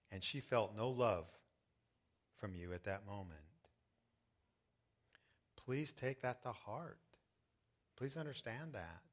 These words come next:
It's not a matter of the issue. The issue's not the issue at this point in time.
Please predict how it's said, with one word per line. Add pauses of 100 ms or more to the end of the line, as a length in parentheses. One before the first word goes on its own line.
(880)
It's
not
a
matter
of
the
issue.
The
issue's
not
the
issue
at
this
point
in
time.